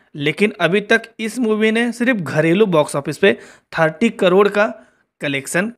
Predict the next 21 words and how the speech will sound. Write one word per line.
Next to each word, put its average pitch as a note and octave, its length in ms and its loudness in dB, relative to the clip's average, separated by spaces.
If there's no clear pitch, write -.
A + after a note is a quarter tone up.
कर D#3+ 200 0
लिया B2+ 260 -4
है। A#2 160 -8
और D#3 160 -6
हाँ, D#3 100 -8
एक D#3+ 240 -4
बात F3 160 2
बता F3+ 260 -2
दूं F#3+ 160 -2
कि G#3+ 140 -8
ये E3 240 2
मूवी G#3 320 0
अभी D#3+ 220 2
तक A3+ 240 -2
पूरे G3+ 200 4
वर्ल्ड F3 280 2
वाइड G3+ 280 4
कनेक्शन G3+ 420 -2
में, A3+ 240 2
कलेक्शन F3+ 440 -2
में G#3 220 2